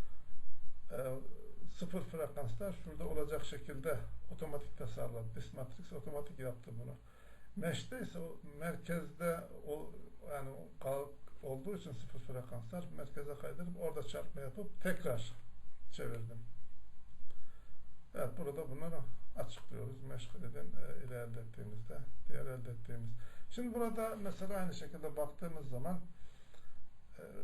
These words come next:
Butterworth filtrede burada aynı şekilde R, o fonksiyondaki R'yi yirmi altı yaptığımda resim böyle. E, biraz sonra R'yi, e, değiştiriyorum. R'yi, e, e,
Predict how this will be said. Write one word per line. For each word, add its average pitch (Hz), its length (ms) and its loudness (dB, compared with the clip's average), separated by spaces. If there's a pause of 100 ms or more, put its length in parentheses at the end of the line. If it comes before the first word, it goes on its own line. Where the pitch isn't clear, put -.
(200)
Butterworth 143 600 0 (380)
filtrede 175 600 -2 (640)
burada 190 280 -4
aynı 180 160 -2
şekilde 170 500 -6
R, 170 260 0 (1120)
o - 200 -10 (100)
fonksiyondaki 139 720 -4
R'yi 143 300 -4
yirmi 147 220 -6
altı - 240 -4
yaptığımda 127 640 -2 (420)
resim 147 400 -4
böyle. 131 320 -6 (640)
E, 170 120 -2
biraz 175 200 4
sonra 175 360 0
R'yi, 170 500 0 (100)
e, - 280 4
değiştiriyorum. 139 800 -2
R'yi, 151 400 2
e, 151 320 8 (1600)
e, 131 60 10